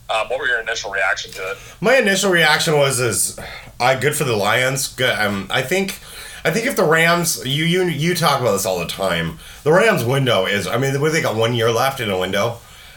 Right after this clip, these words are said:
Speaker 2: They're, they're putting all their chips in the, all the chips on the table. They're going all in this year. If they, or next year, excuse me, if they can't get it done next year, when that chip, that, they gotta blow everything up. They have too much cap hits. They have too many cap hits. They have no first round picks coming up for a while.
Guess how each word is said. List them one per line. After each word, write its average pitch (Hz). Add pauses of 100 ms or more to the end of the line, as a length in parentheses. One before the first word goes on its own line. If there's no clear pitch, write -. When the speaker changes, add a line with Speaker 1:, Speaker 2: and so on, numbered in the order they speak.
(140)
Speaker 2:
They're, 151
they're 156
putting 170
all 143
their 143
chips 123
in 123
the, 101 (220)
all 135
the 165
chips 156
on 135
the 123
table. 107
They're 98
going 107
all 104
in 98
this 92
year. 82 (360)
If 117
they, 135
or 123
next 120
year, 90
excuse 110
me, 98
if 98
they 147
can't 160
get 117
it 101
done 98
next 95
year, 113
when 104
that 90
chip, 117
that, 101
they 98
gotta 95
blow 92
everything 78
up. 76 (400)
They 107
have 107
too 135
much 131
cap 120
hits. 113
They 107
have 98
too 131
many 135
cap 113
hits. 104 (240)
They 120
have 107
no 147
first 151
round 123
picks 156
coming 104
up 104
for 87
a 92
while. 101